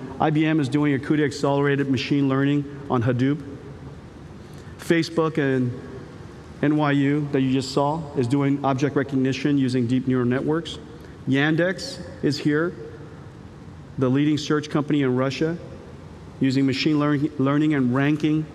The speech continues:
research results. Denso from Japan is here, using deep neural networks for auto-,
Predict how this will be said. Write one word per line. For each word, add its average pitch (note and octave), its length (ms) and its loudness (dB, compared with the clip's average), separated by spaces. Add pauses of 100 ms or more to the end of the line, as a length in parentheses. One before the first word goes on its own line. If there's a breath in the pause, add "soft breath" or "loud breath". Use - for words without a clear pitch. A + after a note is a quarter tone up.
(340)
research D3 480 0
results. D#3 540 0 (880)
Denso E3 540 2 (580)
from C#3+ 160 2
Japan D3 420 2
is D#3 120 -2
here, E3+ 260 2 (340)
using C#3 280 2
deep C#3+ 220 2
neural C#3+ 220 4
networks D3 580 2 (420)
for C3 200 2
auto-, C#3+ 400 0